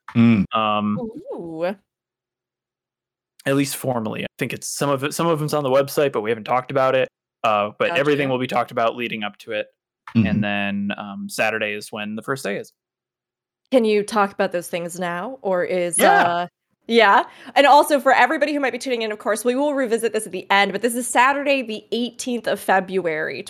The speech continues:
Speaker 3: twenty twenty-three. So coming up next weekend for us, but depending on when you listen to it, you know, you might find out about this, like, the day before,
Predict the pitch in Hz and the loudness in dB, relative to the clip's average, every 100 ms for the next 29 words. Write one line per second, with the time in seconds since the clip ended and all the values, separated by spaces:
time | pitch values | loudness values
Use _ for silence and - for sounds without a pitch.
0 | 214 233 - 185 170 175 156 - 190 175 | 2 2 4 2 0 -12 -12 -4 -4 0
1 | 254 269 262 240 277 339 - 262 269 254 | 0 4 4 4 2 2 2 -4 0 0
2 | 233 233 214 202 220 - 202 202 196 190 | 0 0 0 2 0 -4 -8 -8 -8 -8
3 | 185 190 196 190 180 220 214 202 - - | -6 -6 -4 -6 -4 -2 0 0 -4 -20
4 | - - 233 254 247 269 - 269 254 247 | -20 -4 2 4 4 4 6 6 6 6
5 | 254 247 254 - 240 247 214 269 254 - | 6 4 2 2 2 2 2 2 2 2
6 | 339 214 | 2 0